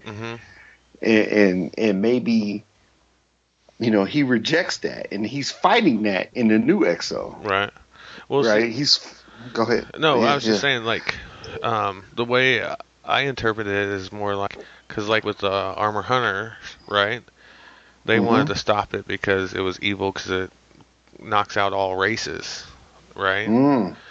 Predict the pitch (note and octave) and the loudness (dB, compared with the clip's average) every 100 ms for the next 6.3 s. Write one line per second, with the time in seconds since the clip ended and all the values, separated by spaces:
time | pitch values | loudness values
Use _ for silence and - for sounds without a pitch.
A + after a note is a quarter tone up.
0 | - A2+ G#2 B2 B2+ A2 G#2 F2 - G1+ | -6 -2 2 0 2 0 0 -6 -10 -16
1 | - A2+ A#2 B2+ A2 - F#2+ G2+ F#2 F#2 | -10 -6 -4 -4 -4 -6 -2 0 0 0
2 | G#2+ G#2+ F#2 F2+ F2 - - - - G2+ | 0 2 0 -2 -12 -20 -20 -8 -6 -4
3 | F#2 G2+ G#2 F#2+ F#2 F2+ F2+ - - - | -2 2 2 2 -4 -4 -6 -6 -6 -6
4 | - F#2+ - F#2 G2 F#2+ F#2 - G#2 A2 | -2 -2 -2 0 2 2 -4 -2 -2 0
5 | G2+ F2+ F2+ D#2+ - F2 - F#2+ F#2 F#2 | 0 2 0 -2 -6 -8 -6 -4 -2 -4
6 | F2+ F2+ | -2 -4